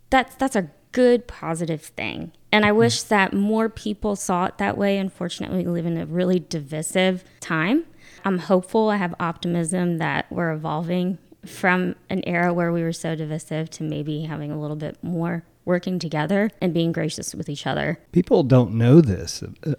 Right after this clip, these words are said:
Speaker 2: about the speaker, but he has, you know, deep abiding friendships with some Democrats that he thinks a lot of personally.
Speaker 1: Of course.
Speaker 2: Yeah.
Speaker 1: And, and I think it, for anyone else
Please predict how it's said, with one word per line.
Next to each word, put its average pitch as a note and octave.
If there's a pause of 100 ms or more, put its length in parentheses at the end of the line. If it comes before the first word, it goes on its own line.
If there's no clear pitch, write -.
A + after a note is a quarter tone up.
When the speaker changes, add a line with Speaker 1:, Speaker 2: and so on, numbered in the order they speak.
Speaker 2:
about C3+
the D#3
speaker, -
but D#3
he A#3+
has, A#3 (280)
you E3+
know, B2 (180)
deep C#3
abiding B2+
friendships -
with F#2
some A2+
Democrats G#2
that C3+
he G3+
thinks C4
a D3+
lot C#3
of E3
personally. D3
Speaker 1:
Of -
course. -
Speaker 2:
Yeah. F#2+ (400)
Speaker 1:
And, -
and A#3+
I B3+
think G3+
it, -
for G#3
anyone A#3+
else F#3+